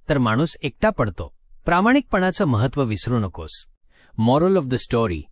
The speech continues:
खोटं बोलल्यामुळे लोकांचा विश्वास हरवतो. विश्वास संपला तर खरी अडचणीत मदत मिळत नाही. सत्य आणि प्रामाणिकपणा हेच जीवनाचं खजिना आहेत.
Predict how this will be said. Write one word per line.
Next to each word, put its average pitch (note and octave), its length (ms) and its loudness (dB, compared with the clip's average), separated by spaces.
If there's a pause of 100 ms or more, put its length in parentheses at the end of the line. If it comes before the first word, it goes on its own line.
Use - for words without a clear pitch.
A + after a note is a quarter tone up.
(340)
खोटं A3+ 380 2
बोलल्यामुळे D#3+ 680 2
लोकांचा C3 500 0
विश्वास A2+ 540 -2
हरवतो. E2+ 440 -4 (460)
विश्वास E3+ 420 2
संपला A#2 500 0 (100)
तर F3 160 2
खरी B2 240 2
अडचणीत C#3 480 -2
मदत B2+ 300 0
मिळत G#2+ 300 0
नाही. E2 320 -4 (560)
सत्य G#3+ 440 2
आणि G3+ 200 2
प्रामाणिकपणा C3 840 0
हेच F3 340 0
जीवनाचं C3 560 0
खजिना G#2+ 360 0
आहेत. - 360 -10